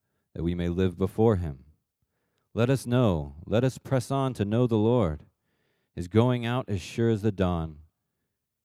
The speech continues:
He will come to us as the showers, as the spring rains that water the earth.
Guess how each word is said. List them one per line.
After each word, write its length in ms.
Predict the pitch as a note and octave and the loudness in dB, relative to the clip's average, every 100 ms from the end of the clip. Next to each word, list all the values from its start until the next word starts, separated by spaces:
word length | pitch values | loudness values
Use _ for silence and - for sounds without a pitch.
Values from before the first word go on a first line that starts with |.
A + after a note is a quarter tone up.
| _ | _
He 140 | - G#2 | -6 -2
will 100 | G2 | -2
come 280 | - B2 A2+ | -2 -6 -4
to 180 | F2+ E2+ | -2 0
us 220 | D#2+ E2 | -2 -6
as 100 | D#2 | -6
the 120 | E2+ | -6
showers, 760 | - G2 G2 F#2 F2 D#2 - _ _ _ - | -4 -2 0 0 -2 -4 -14 _ _ _ -12
as 140 | F2+ | -10
the 80 | F2+ | -10
spring 380 | E2+ - A2+ A2+ | -10 -6 -6 -4
rains 460 | G#2 G2 F#2 E2+ E2+ | -4 -2 -4 -6 -6
that 120 | E2 | -4
water 320 | D#2+ E2 E2+ | -2 0 0
the 160 | E2 E2 | 0 0
earth. 400 | D2+ C#2+ - | -2 -6 -16